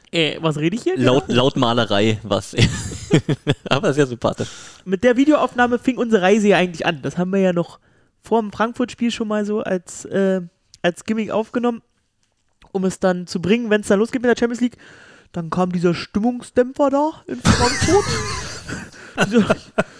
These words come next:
Speaker 1: Und eigentlich wollten wir Sonntag sagen, "Hey Fans, schaut mal hier. Unsere Jungs haben probiert sich auf Deutsch, drückt uns die Daumen." Und irgendwann mal Flo, so, Flo und die Sonntag so geschrieben, "Ja,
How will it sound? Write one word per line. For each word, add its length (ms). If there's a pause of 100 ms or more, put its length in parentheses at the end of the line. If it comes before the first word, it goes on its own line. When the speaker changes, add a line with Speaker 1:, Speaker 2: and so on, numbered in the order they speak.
(240)
Speaker 1:
Und 140
eigentlich 340
wollten 280
wir 180
Sonntag 340
sagen, 260
"Hey 200
Fans, 340
schaut 320
mal 180
hier. 340 (500)
Unsere 280
Jungs 400
haben 160
probiert 260
sich 100
auf 120
Deutsch, 460 (140)
drückt 260
uns 180
die 120
Daumen." 380 (120)
Und 140
irgendwann 320
mal 220
Flo, 300
so, 140
Flo 180
und 100
die 60
Sonntag 300
so 120
geschrieben, 380
"Ja, 80